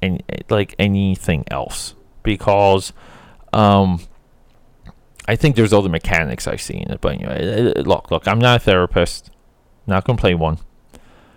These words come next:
Uh, but create something within your reach. I'll say that. How about that? Like, you know,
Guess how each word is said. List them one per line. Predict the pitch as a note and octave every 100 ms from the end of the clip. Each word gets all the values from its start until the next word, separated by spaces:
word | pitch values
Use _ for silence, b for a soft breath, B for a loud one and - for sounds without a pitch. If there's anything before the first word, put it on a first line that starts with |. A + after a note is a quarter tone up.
| b b b -
Uh, | G2+ F#2 -
but | A#2 F#2+
create | - - C3+ G3 -
something | - F3+ -
within | B2 G#2+ C3 A#2+
your | F#2+
reach. | E2+ F#2+ G3 - -
I'll | - F#2+
say | - G#2+
that. | G#2+ B2 F#2
How | F2
about | F#2+ G2+
that? | - G#2 -
Like, | F2 E2+
you | A2
know, | A#2 C#3+